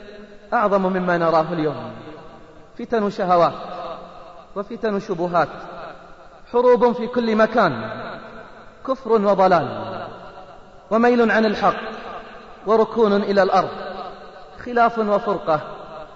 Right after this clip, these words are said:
وغلو في الدين وبعد عن منهج رب العالمين. ولا مخرج ولا نجاة من هذا كله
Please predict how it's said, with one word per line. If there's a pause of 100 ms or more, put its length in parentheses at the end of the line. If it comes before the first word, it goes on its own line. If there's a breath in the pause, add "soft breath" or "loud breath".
(400)
وغلو
في
الدين (840)
وبعد
عن
منهج
رب
العالمين. (1000)
ولا
مخرج
ولا
نجاة
من
هذا
كله